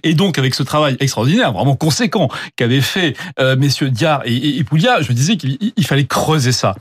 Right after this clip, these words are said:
En quelque sorte, eux-mêmes d'ailleurs avaient obtenu de la part de l'exécutif des espèces de clauses de revoyure. Voilà,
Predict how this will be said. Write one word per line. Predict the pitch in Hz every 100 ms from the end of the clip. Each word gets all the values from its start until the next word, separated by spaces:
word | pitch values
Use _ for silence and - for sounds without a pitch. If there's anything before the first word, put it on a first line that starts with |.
| _
En | 123
quelque | 131 147 151
sorte, | 202 - 151
eux-mêmes | 156 180
d'ailleurs | 156 127 139 208 135
avaient | 135 -
obtenu | 214 - - 147 147 135 - - -
de | 123
la | 127
part | - 139
de | 120
l'exécutif | 113 123 107 151 - 240
des | 147 139
espèces | 160 - 220
de | 147 156
clauses | - 196 226 208
de | 151
revoyure. | 151 147 151 131 113
Voilà, | 120 143